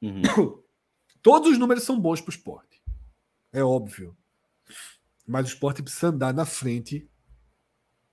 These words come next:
Speaker 2: desses números, desses quadros.
Speaker 1: Muito bem. É, a gente recebeu mais uma mensagem aqui de Elivelton Rodrigues, que eu vou trazer pra tela,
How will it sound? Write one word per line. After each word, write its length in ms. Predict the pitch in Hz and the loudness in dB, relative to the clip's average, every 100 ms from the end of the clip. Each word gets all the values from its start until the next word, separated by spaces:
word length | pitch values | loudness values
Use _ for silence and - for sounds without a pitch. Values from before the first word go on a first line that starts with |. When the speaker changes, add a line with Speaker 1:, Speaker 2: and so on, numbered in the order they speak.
| _ | _
Speaker 2:
desses 360 | 113 120 151 117 | -10 -8 -6 -6
números, 340 | 107 113 107 | -6 -6 -8
desses 300 | 113 - 131 | -8 -10 -12
quadros. 500 | - 71 67 - - _ _ _ _ _ _ _ _ _ _ _ _ _ - - - - - | -14 -16 -18 -20 -20 _ _ _ _ _ _ _ _ _ _ _ _ _ -20 -20 -20 -20 -14
Speaker 1:
Muito 240 | 101 127 | -8 -2
bem. 380 | 110 104 95 90 _ - | 4 4 4 -4 _ 0
É, 540 | 113 113 107 107 110 | 4 6 6 4 2
a 80 | 139 | 4
gente 200 | 147 220 | 4 6
recebeu 580 | 254 247 220 180 170 165 143 | 6 8 12 12 12 10 8
mais 320 | 151 170 127 | 8 8 4
uma 140 | 139 | 2
mensagem 440 | 135 123 - 120 110 | 0 0 2 2 2
aqui 480 | - 107 101 104 - - | -4 -4 -4 -6 -14 -8
de 320 | 98 101 98 | -2 0 0
Elivelton 520 | 107 123 120 120 113 110 | 4 6 6 4 2 -2
Rodrigues, 640 | 104 107 143 131 104 - | -4 0 0 0 -6 -8
que 100 | - | -4
eu 60 | 104 | -4
vou 100 | 104 | -2
trazer 280 | 104 101 | -2 -2
pra 120 | 92 92 | -4 -4
tela, 480 | - 127 120 95 | 4 4 4 0